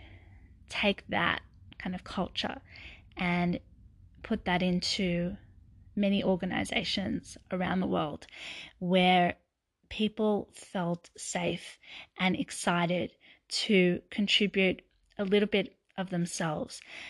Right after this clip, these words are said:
that creative spark that they have, a bit of their creativity and bringing that into the workplace. And so that's the first word that I wanted to talk about,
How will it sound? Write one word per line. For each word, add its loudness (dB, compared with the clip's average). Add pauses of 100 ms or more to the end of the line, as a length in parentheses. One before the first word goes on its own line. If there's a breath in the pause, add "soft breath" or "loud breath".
(300 loud breath)
that 0
creative 2
spark -4
that -6
they -4
have, -4
a -16
bit 2
of 0
their 4
creativity -4
and -4
bringing 0
that -4
into -4
the -2
workplace. -8 (2750)
And 0
so -4
that's 0
the 0
first 2
word 0
that -8
I -2
wanted -2
to -8
talk -10
about, -10